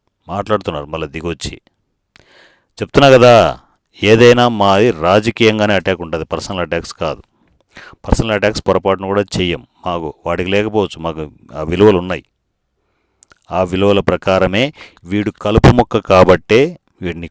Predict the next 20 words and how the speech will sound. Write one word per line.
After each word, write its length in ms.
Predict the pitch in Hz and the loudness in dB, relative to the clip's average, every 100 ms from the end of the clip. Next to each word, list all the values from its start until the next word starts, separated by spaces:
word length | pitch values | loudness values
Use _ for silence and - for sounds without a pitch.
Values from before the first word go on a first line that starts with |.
| - | -6
కూకటి 340 | 110 - 113 | -6 -4 -4
వేళ్ళతో 560 | 107 101 95 107 113 127 _ _ _ _ - | -4 -4 -4 -4 -4 -6 _ _ _ _ 0
తొలగించే 640 | 101 110 113 117 - 104 | 2 2 0 -2 -2 -2
ప్లానింగ్ 460 | - 92 90 101 107 | -2 -4 -4 -6 -6
జరుగుతూ 420 | 85 80 80 85 | -6 -6 -8 -10
ఉంది. 260 | 69 64 _ _ _ _ _ _ | -10 -16 _ _ _ _ _ _
అంత 280 | 85 101 107 | -12 -8 -2
ఈజీగా 760 | 110 98 101 92 98 98 110 135 _ - _ - | 0 0 -4 -4 -6 -2 -2 -4 _ -20 _ -10
మీరు 140 | 85 | -10
ఎన్ని 320 | 78 85 101 | -8 -8 -6
మెసేజ్లు 420 | 107 101 104 101 | -4 -2 0 0
పెట్టినా, 280 | 92 87 101 | -2 -4 -6
ఏం 420 | 101 80 87 95 92 | -8 -4 -4 -4 -4
చేసినా 360 | 87 82 90 98 | -6 -6 -8 -6
రాజేష్ 440 | 85 85 90 90 | -4 -4 -4 -6
గారిని 240 | 85 82 101 | -6 -4 -4
వదిలేదే 800 | 80 78 76 85 82 82 78 85 | -2 -4 -4 -8 -8 -8 -6 -8
లేదు. 400 | 67 71 85 - _ _ _ _ _ _ _ - | -10 -8 -8 -8 _ _ _ _ _ _ _ 0
Thank 300 | 127 131 131 | 2 4 6
you 120 | 135 | 4